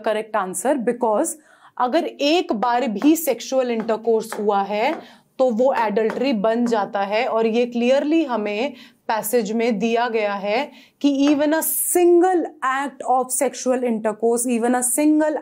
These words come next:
act of sexual relationship other than the husband with the man, the wife is, and the man is charged for adultery, right? So That is why this option A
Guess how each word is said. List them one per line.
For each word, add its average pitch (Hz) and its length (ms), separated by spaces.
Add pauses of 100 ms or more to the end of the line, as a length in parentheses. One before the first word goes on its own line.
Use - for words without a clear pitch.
act 226 280
of 233 140
sexual 247 480
relationship 226 720 (600)
other 359 200 (460)
than 262 180
the 262 120 (100)
husband 226 520
with 208 300
the 254 120 (120)
man, 247 340 (320)
the 233 100 (120)
wife 277 340 (140)
is, 214 180 (560)
and 240 260
the 247 80
man 262 300
is 247 240
charged 208 340 (100)
for 233 100 (340)
adultery, 196 680 (340)
right? 269 340 (320)
So - 280 (420)
That 233 320
is 294 200
why 220 540 (520)
this 262 540 (160)
option 226 640
A 254 460